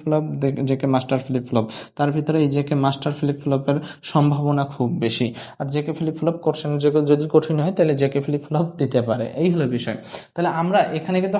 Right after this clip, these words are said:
হান্ড্রেড পার্সেন্টের কয়টা দিলাম? হান্ড্রেড পার্সেন্টের দিলাম চার নম্বর অধ্যায়, হান্ড্রেড পার্সেন্ট যে কার্নো ম্যাপের সাহায্যে সরলীকরণ, সাত, এই ছয় নম্বর অধ্যায় হ্যামিং কোডের মাধ্যমে ভুল ত্রুটি নির্ণয় এবং সংশোধন, হান্ড্রেড পার্সেন্ট।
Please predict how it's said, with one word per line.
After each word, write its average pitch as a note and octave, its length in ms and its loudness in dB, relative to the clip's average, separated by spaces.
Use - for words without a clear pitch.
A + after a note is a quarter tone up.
হান্ড্রেড D#3 280 -2
পার্সেন্টের F3 380 -2
কয়টা C3 260 2
দিলাম? B2+ 280 0
হান্ড্রেড D#3+ 360 -2
পার্সেন্টের F3 420 -2
দিলাম C#3 260 2
চার C#3 160 -2
নম্বর A#2+ 320 2
অধ্যায়, D3 420 2
হান্ড্রেড A#2+ 420 -4
পার্সেন্ট C3+ 480 0
যে B2 300 0
কার্নো B2+ 280 4
ম্যাপের B2+ 240 2
সাহায্যে B2+ 300 -2
সরলীকরণ, B2 680 2
সাত, - 480 -6
এই C3 120 6
ছয় C#3 260 4
নম্বর B2 280 4
অধ্যায় C3+ 340 2
হ্যামিং C3+ 400 2
কোডের B2+ 280 2
মাধ্যমে B2+ 360 0
ভুল B2 240 0
ত্রুটি B2 300 0
নির্ণয় B2+ 360 2
এবং B2+ 200 0
সংশোধন, C#3 600 0
হান্ড্রেড B2+ 360 -2
পার্সেন্ট। D#3+ 400 -2